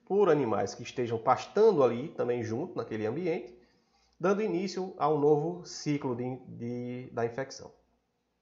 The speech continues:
O Clostridium perfringens,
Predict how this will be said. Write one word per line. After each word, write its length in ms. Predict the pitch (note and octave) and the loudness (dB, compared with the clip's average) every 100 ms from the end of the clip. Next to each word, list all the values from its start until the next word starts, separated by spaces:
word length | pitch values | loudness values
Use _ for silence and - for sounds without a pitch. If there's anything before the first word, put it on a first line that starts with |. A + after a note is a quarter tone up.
| _ _ _ _ _ _ _ _ _ _ - | _ _ _ _ _ _ _ _ _ _ -6
O 80 | A3+ | -4
Clostridium 420 | F#4 C4+ G3+ F3+ | -2 -2 -2 2
perfringens, 880 | C3 - D3+ F3+ A#2 G2+ - - | 2 2 -2 0 0 -4 -8 -14